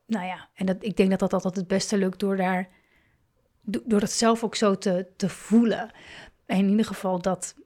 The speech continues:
te, ja, te, te, te, het, het zo te organiseren dat het ook voor jezelf nog magisch voelt. En sowieso vind ik het hele, de hele symboliek van het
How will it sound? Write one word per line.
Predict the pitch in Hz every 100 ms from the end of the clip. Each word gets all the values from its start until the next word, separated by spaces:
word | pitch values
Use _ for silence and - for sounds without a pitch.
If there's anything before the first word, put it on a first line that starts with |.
| _ _ -
te, | 185 185 175 175 175 180 -
ja, | - - - -
te, | 359
te, | 226 220 220
te, | - 220
het, | 208 - -
het | 202
zo | 262 262
te | 277
organiseren | 233 233 202 226 208 233 220
dat | 208
het | 202 196 -
ook | 226 -
voor | 233 208
jezelf | 202 208 208 190 180 - - _ _ _ _ - -
nog | 185 190 -
magisch | 196 196 185 202 196 - - _
voelt. | - - 240 220 208 - - - _
En | 214
sowieso | 208 196 190 175
vind | 170 185
ik |
het | 185
hele, | 180 180 180
de | 185
hele | 180 185
symboliek | - 190 185 185 208
van | -
het | 196 -